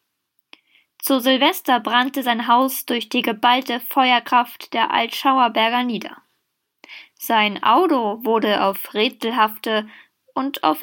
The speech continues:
ewig ungeklärte Weise mit einer M P fünf der Polizei Neustadt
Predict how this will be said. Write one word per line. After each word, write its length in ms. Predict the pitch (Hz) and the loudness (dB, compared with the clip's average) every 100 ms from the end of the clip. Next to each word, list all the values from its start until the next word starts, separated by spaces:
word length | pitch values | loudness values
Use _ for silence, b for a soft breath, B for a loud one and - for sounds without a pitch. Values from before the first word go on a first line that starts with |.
| 349 | 0
ewig 420 | 349 339 330 - | 2 2 -2 -2
ungeklärte 880 | - 320 269 220 - 247 226 247 220 | -2 0 -2 -6 -4 -2 -2 -4 -2
Weise 460 | 220 233 233 240 240 B B | 0 0 -4 -6 -8 B B
mit 180 | 269 277 | -10 -4
einer 260 | - 294 302 | -2 0 0
M 160 | 311 311 | -2 2
P 180 | 320 | 0
fünf 460 | 320 - 302 214 - | 2 0 -2 -2 -4
der 120 | 233 | -4
Polizei 640 | 220 269 247 220 - 294 302 | -2 0 0 -2 0 2 0
Neustadt 720 | 254 214 208 - 233 226 | 0 -2 -2 -2 -2 -4